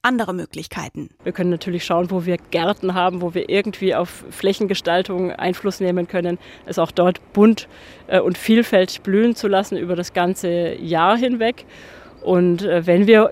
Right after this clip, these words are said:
Speaker 2: gerne Honig essen, wovon ich ausgehe, dann sollten wir ihn vielleicht bei einem Imker auch aus unserer Umgebung, äh, kaufen und dort ins Gespräch kommen.
Speaker 1: Für Katrin Sonnleitner stehen die Bedürfnisse ihrer Bienen an erster Stelle. Nicht mehr lange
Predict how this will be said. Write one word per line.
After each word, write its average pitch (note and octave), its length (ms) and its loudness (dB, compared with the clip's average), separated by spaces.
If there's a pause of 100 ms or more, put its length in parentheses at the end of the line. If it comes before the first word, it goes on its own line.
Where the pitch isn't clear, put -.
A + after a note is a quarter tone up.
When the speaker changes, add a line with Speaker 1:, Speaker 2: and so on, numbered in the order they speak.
(100)
Speaker 2:
gerne G3+ 380 6
Honig G#3 300 4
essen, G#3 260 0
wovon G3+ 240 2
ich - 160 -6
ausgehe, G#3 600 2 (400)
dann F#3 420 4 (100)
sollten F3 340 0
wir F3+ 80 2
ihn F#3 100 0
vielleicht F#3 420 -2
bei F#3+ 120 0
einem F#3 220 0
Imker G#3 360 0
auch C4+ 120 0
aus B3+ 120 -2
unserer F3+ 400 -6
Umgebung, F3 600 -2
äh, D#3+ 220 -12
kaufen G3+ 600 -2 (320)
und G3+ 380 -2
dort G3+ 440 0 (200)
ins A3 220 -2
Gespräch A#3+ 480 2
kommen. F3+ 380 -2 (180)
Speaker 1:
Für G#3+ 120 -6
Katrin C#4 400 0
Sonnleitner A#3 640 0
stehen A3+ 300 -2
die A3 60 -2
Bedürfnisse B3 560 -2
ihrer A3+ 200 0
Bienen G#3+ 340 -4
an A#3 240 -4
erster F#3 400 -6
Stelle. - 560 -10 (200)
Nicht F4 180 -2
mehr D4 140 0
lange A3+ 260 0